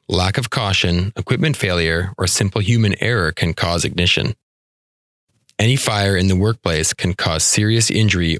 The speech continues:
or property damage. Workers are often required to work in various hazardous environments.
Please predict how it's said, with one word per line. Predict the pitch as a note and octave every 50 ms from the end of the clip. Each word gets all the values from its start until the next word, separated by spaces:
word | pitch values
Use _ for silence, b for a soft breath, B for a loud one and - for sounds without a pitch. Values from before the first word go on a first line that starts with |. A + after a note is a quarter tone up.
| -
or | - F2
property | - - A2 G#2+ G2+ - - D#2+ D#2 C2
damage. | C2+ C2+ B1 A#1+ A#1 - - - - - b b b b b b b b _ _ _ _
Workers | - G#2 G2 - A2+ A2 G#2+ A2
are | F#2+ F#2
often | F2+ F#2 F#2 - F#2 F2+
required | E2+ E2+ D#2+ - - F2 E2+ F2 F2 F2 F2 - _ _ _ _ _
to | - F#2+
work | F2 F#2+ F#2+ F#2 -
in | F2+ D#2+
various | D2+ E2+ E2+ F2+ F2+ G2 G2+ - -
hazardous | - G2 F2+ F2+ F2 F#2 E2 E2+ E2+ -
environments. | F#2+ E2+ F#2 G#2 A2 F2+ D#2+ C#2+ C#2 - - -